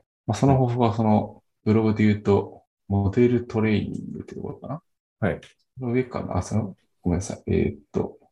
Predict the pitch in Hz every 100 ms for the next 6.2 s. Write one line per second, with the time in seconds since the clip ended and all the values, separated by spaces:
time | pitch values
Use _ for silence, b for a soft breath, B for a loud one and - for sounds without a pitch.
0 | _ - 123 147 147 143 135 131 127 107
1 | - - 110 - - _ _ _ - 135
2 | 139 135 131 127 120 110 - - - 113
3 | - - _ _ _ - 101 107 92 -
4 | 85 - 87 85 - 87 85 - - -
5 | - - 113 85 - - _ _ _ 95
6 | 78